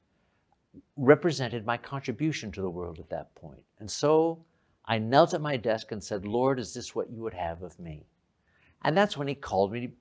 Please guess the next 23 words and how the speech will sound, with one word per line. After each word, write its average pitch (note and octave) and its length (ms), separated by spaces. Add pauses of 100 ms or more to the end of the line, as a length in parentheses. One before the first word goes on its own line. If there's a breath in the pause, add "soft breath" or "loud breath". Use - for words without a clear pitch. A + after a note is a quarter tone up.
(200)
to - 80
become A2 340
an A2 80
officer. B2+ 560 (1120 soft breath)
Subsequent G3+ 760
to D#3+ 120
that, G2+ 480
the A2 580
Salvation E3+ 680
Army B2 180
has A#2+ 260
sent C3+ 280
us A#2+ 200 (200)
all C3 760
over F#2 380 (100)
the F#2 100
world. D#2+ 580 (680 soft breath)
We've G#2+ 220
served B2+ 340
throughout B2+ 500
the C3 80
United E2+ 520
States. - 800